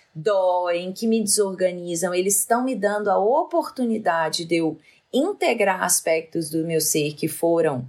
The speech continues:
né, negligenciados, que não puderam existir lá atrás, eu vejo, né, assim, a maternidade como essa gigantesca oportunidade de crescimento, de evolução que ela é.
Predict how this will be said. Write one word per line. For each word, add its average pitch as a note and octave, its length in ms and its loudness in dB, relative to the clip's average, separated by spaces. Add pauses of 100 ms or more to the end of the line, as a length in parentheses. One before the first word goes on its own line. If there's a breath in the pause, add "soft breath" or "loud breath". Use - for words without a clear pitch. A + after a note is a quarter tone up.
(180)
né, E4 280 2
negligenciados, G3+ 920 2
que A3 100 0
não G#3+ 120 0
puderam G#3 420 0
existir F3+ 420 0
lá D3 140 2
atrás, B3 480 0 (580 loud breath)
eu C4 220 2
vejo, A3+ 640 2
né, A#3+ 220 2
assim, A#3+ 300 2
a F3 60 2
maternidade G#3 1000 2
como G#3 420 0
essa F#3+ 260 2
gigantesca F#3+ 760 2
oportunidade F3+ 960 0
de - 100 0
crescimento, E3+ 720 0
de E3+ 120 0
evolução E3 580 0
que D3+ 100 -6
ela D#3+ 240 2
é. F3 280 2